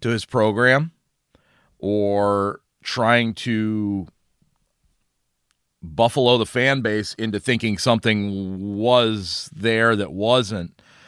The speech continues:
Um, hindsight is that point in mid-August where you look and s-, you heard that. And I heard that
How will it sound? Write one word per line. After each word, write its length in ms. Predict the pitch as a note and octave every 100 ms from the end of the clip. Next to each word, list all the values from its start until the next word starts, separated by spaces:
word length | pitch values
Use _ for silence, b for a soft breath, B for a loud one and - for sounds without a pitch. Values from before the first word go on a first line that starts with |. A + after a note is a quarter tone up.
| b b -
Um, 680 | F#2 F#2 F2+ F2 F2+ F2+ - _ _ -
hindsight 640 | A#2 C3+ C#3+ C#3+ A#2+ A2+ _ _ _
is 260 | - G#2+ F2
that 340 | G#2+ G#2 _
point 280 | - B2+ A#2
in 100 | G2
mid-August 760 | G#2 A2+ A2 A2 G2 D#2+ - - _ _ _
where 260 | - G2+ G2+
you 220 | G2 G2+
look 220 | A2 A2
and 80 | G2+
s-, 180 | F2+ - A2+
you 240 | G#2 A#2
heard 260 | A#2 B2+ G2+
that. 240 | D#2 D#2
And 60 | G#2+
I 100 | B2+
heard 220 | C#3 C3
that 180 | C3